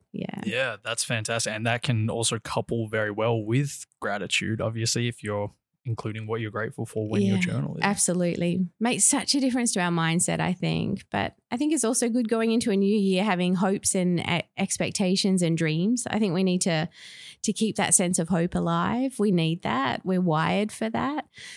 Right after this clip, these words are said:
Speaker 1: So what is it that we're working towards this year? What is it that we wanna do better than we did last year? What is it we wanna refine? What do we wanna master? Do we have skills that we wanna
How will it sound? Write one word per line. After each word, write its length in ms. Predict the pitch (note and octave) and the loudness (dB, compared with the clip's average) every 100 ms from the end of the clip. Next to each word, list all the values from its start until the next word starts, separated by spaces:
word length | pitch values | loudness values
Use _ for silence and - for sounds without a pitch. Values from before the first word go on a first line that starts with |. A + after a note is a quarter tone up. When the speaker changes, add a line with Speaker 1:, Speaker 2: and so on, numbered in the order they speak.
| - | -4
Speaker 1:
So 400 | - G#3+ G#3 G3 | 0 2 2 0
what 260 | G#3+ A3+ B3 | 0 0 2
is 140 | B3 | 0
it 100 | A3 | 0
that 100 | G#3+ | 0
we're 140 | G3+ | 0
working 400 | F3 E3+ E3+ F3+ | 2 0 0 -2
towards 360 | F3+ D#3+ D3 D#3+ | 0 0 -2 -2
this 220 | D#3+ - | -2 0
year? 200 | D#3+ D#3+ | 0 0
What 180 | E3 G3 | 2 2
is 140 | G3+ | 2
it 120 | G3+ G2 | 0 -2
that 120 | - | 0
we 100 | D#3+ | 0
wanna 260 | D#3+ E3 D#3+ | 0 0 0
do 380 | D#3+ D#3 D3+ D#3 _ _ - | 2 2 0 -4 _ _ -2
better 260 | F#3 F#3+ E3+ | 0 2 0
than 140 | D#3+ | 0
we 120 | E3 | 0
did 180 | D#3+ D#3+ | 0 -2
last 480 | F#3+ A#3+ B3+ - - | -2 -2 0 0 0
year? 300 | D#3 D3+ D#3+ - - - - | 0 0 -2 -6 -16 -16 -6
What 180 | G#3 A3 | 0 2
is 140 | G#3+ | 2
it 100 | - | 2
we 140 | F3+ | 0
wanna 240 | F3 F3 E3 | 0 0 0
refine? 640 | D#3 - - G3+ G3 E3 | 0 -2 -2 0 2 2
What 140 | F3 G3 | 2 2
do 40 | |
we 80 | F#3+ | 2
wanna 240 | E3 D#3 | 2 2
master? 500 | E3 E3 F#3+ - D#3+ | 2 2 2 0 0
Do 80 | D#3+ | 0
we 80 | E3+ | -2
have 120 | E3+ | 0
skills 480 | - - E3+ F3+ F3 | 0 0 0 0 0
that 120 | - | -2
we 140 | D#3+ | -2
wanna 380 | E3 E3 E3 E2 | -2 -2 -2 -4